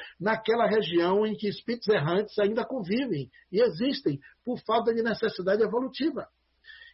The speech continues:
Então, não é tudo que vem do além que a gente tem que aceitar cegas. Existe um mau hábito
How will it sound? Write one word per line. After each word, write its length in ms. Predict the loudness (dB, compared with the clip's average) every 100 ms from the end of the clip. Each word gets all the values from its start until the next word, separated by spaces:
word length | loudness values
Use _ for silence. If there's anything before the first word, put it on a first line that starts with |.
| -6
Então, 320 | -2 0 0
não 180 | 2 2
é 180 | 2 0 -2
tudo 320 | -2 -2 -4
que 140 | -6 -6
vem 380 | -4 -2 0 2
do 100 | 2
além 580 | 2 4 4 2 0 -4 -14 -20 -2
que 80 | 2
a 120 | 2
gente 280 | 0 -4 -2
tem 160 | -2
que 80 | -2
aceitar 520 | -4 -4 -4 -4 -6 -6 0
cegas. 320 | 0 0 -6 -14 -20 _ -10
Existe 760 | -2 -2 -2 0 0 0 -4 -6 -8 -4
um 120 | -2
mau 240 | 0 2
hábito 600 | 2 2 0 -4 -6 -8